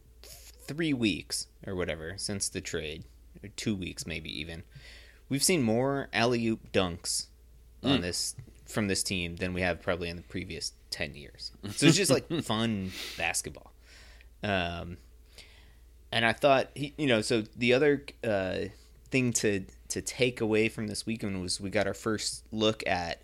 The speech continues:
Speaker 1: a potential, uh, future backcourt of Halliburton and Brogdon, right?
Speaker 2: Mm-hmm.
Speaker 1: Obviously, these are low stakes games, but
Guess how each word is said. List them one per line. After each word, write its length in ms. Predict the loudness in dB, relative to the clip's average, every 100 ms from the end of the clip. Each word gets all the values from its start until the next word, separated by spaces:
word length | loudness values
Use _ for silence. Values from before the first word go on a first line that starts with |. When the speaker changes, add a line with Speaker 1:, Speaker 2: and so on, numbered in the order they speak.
| -6
Speaker 1:
a 60 |
potential, 840 | -4 -2 -2 -2 -2 -2 -2 -6 -10 -18 -20 -20 -20 -20 -20 -10
uh, 160 | -4 -4
future 380 | -2 -2 2 2
backcourt 600 | 4 4 4 -2 -2 -2
of 100 | -2
Halliburton 680 | 0 0 0 -4 -4 -6 -8 -10
and 180 | -8 -6
Brogdon, 440 | -4 -4 -6 -12 -20 -20 -20 -10
right? 200 | -6 -2
Speaker 2:
Mm-hmm. 100 | -2
Speaker 1:
Obviously, 320 | -2 -2 -2
these 200 | -4 -4
are 100 | -4
low 580 | -2 -2 0 -2 -4 -8 -18 -20 -20 -8
stakes 480 | -4 4 4 4 0
games, 540 | 2 2 0 -2 -4
but 440 | 2 4 4 2